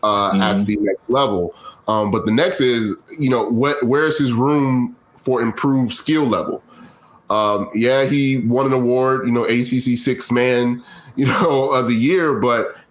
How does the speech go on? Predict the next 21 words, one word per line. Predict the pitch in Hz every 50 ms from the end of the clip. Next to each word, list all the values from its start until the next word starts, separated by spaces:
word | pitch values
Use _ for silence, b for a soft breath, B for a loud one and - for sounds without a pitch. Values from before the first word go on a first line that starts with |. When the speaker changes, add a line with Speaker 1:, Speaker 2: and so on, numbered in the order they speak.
| _ _ -
Speaker 1:
you | 127 147 180
take | 180 - 170 143
a | 143
guy | 131 113 135 147 165 156 143 135
number | 123 127 135 131 120 113
four | - - 156 147 143 135
overall, | 120 117 117 135 156 156 127
you | 127 170
don't | 202 - 226 220 -
plan | - 160 156 165 160 147 147
for | - 139 131
him | 131 143 135 123 120
to, | - - 123 113 110 107 101 104 - b b b b b b b
you | 135
know, | 131 120
Speaker 2:
Play | 110 - 90
Speaker 1:
be | - 143 147 143
Speaker 2:
six | 139 117 110 107 113 -
man | 101 98 90
for | - - 95
you. | 90 87 87 82